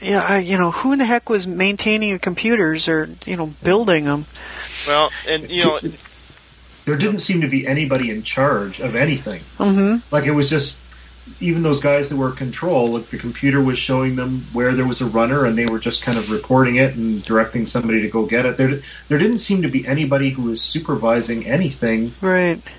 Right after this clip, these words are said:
Speaker 3: Uh, the only person that you saw really kind of in charge of anything was the doctor at the, the,
Speaker 1: At,
Speaker 3: what's
Speaker 1: yes.
Speaker 3: it, the, the new U place.
Speaker 1: Yep. Yeah. Hmm, interesting.
Speaker 2: And obviously, the computer must have been running with, it had its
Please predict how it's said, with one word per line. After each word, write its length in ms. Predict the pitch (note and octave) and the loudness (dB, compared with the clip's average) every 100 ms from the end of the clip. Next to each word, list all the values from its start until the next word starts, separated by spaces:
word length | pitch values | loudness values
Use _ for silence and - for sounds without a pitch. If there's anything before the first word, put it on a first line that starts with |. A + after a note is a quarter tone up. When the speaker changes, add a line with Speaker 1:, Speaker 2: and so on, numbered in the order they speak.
| - | -8
Speaker 3:
Uh, 240 | C#3 C3 B2+ | 0 0 0
the 160 | - | 0
only 240 | D3+ G3+ B3 | 2 2 0
person 320 | - G3 F#3 | 0 0 -2
that 80 | C3+ | -2
you 80 | C3+ | -4
saw 260 | - C#3+ | 0 2
really 500 | C3 A#2+ C#3 B2 A#2 - | 2 0 0 0 -4 -8
kind 180 | - C#3+ | -8 -6
of 120 | A2 | -4
in 80 | G2+ | -6
charge 320 | - C#3 B2 | 0 0 0
of 100 | G#2+ | 0
anything 340 | C3+ C3+ A2+ | 0 -2 -2
was 180 | A2+ A2 | -2 -2
the 80 | A2 | -2
doctor 560 | A#2+ A#2+ C3+ - G#2+ G#2 | 2 4 2 0 -2 -2
at 140 | - | -2
the, 300 | G#2+ G2+ F#2+ - - | -4 -2 -4 -10 -4
the, 320 | A2+ G#3+ G3+ | -2 0 0
Speaker 1:
At, 180 | - G3 | 0 -2
Speaker 3:
what's 140 | A#3+ G3 | -2 0
Speaker 1:
yes. 340 | F#3 - - | 2 2 0
Speaker 3:
it, 140 | A#2+ - - | -2 -8 -8
the, 60 | A#2+ | -4
the 60 | |
new 140 | A#2+ A#2 | 0 2
U 240 | A2+ C3+ | 2 2
place. 500 | C#3 G#2+ G2 G2+ - - - | 0 -2 -4 -6 -16 -20 -4
Speaker 1:
Yep. 220 | F#3 F#3 - - - _ _ _ _ _ - - _ - | 0 0 0 -16 -20 _ _ _ _ _ -20 -20 _ -6
Yeah. 400 | G3 G3 G3 F#3 E3+ - - - - - - - - - - - - | 2 4 4 4 0 -10 -18 -14 -14 -16 -18 -16 -16 -18 -20 -20 -14
Hmm, 400 | A3 B3+ A3+ F#3 | -2 2 2 0
interesting. 720 | E3 G#3+ G3+ F#3 - F3 E3 - - - - - | 0 0 2 2 2 0 -2 -10 -20 -20 -20 -12
Speaker 2:
And 140 | E3 | -6
obviously, 680 | C#3 D#3+ G#3+ F#3+ - F3 C#3+ - - | 0 0 2 0 0 -2 -4 -6 -16
the 60 | - | -12
computer 640 | D3+ C#3+ - A3+ F3+ B2 | -8 -4 0 0 2 0
must 320 | B2 C#3 C3+ - | 0 2 2 2
have 60 | |
been 160 | C#3 B2+ | -4 0
running 340 | C3 C3+ B2+ | 2 2 2
with, 340 | A#2+ A#2 - C3+ | 0 0 -2 -4
it 100 | C3 | 2
had 200 | D3 A#2+ | 2 2
its 280 | C3 - | -4 -8